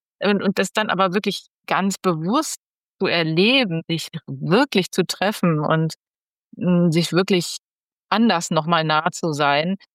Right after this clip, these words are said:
Und nach dem Ganzen, also dieses, dieses eine Jahr, man öffnet sich ja wahnsinnig und, und man weiß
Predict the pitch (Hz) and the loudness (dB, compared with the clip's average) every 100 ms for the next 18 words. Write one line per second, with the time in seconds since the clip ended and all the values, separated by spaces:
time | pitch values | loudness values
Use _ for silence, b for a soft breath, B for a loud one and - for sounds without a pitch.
0 | _ - 208 233 196 190 175 - 185 226 | _ 2 2 4 2 0 0 0 2 4
1 | 247 240 - _ _ _ _ _ - 175 | 2 0 -4 _ _ _ _ _ -2 0
2 | 220 - - 175 165 175 160 160 170 160 | 0 0 -2 0 0 0 -2 -4 -4 -4
3 | - 156 180 160 170 170 - 202 - 202 | -4 -4 -2 0 0 0 -2 -4 -2 -2
4 | 160 156 - 151 131 147 180 226 202 156 | -2 -4 -4 -4 0 2 2 2 0 -2
5 | 147 - 160 - 160 160 147 156 | -6 -8 -8 -6 -2 -2 0 0